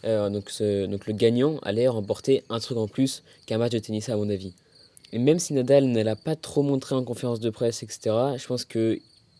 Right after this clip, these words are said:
ça lui a fait beaucoup, beaucoup de bien de gagner, euh, de gagner ce tournoi, de gagner ce match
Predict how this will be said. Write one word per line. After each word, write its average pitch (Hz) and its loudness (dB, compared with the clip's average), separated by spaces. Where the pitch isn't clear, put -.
ça 120 -2
lui 113 2
a 110 2
fait 113 0
beaucoup, 135 0
beaucoup 131 -2
de 131 -4
bien 120 0
de 117 -4
gagner, 110 0
euh, 104 2
de 101 -6
gagner 110 -2
ce - -12
tournoi, 117 -2
de 110 -2
gagner 101 -2
ce - -10
match 131 -4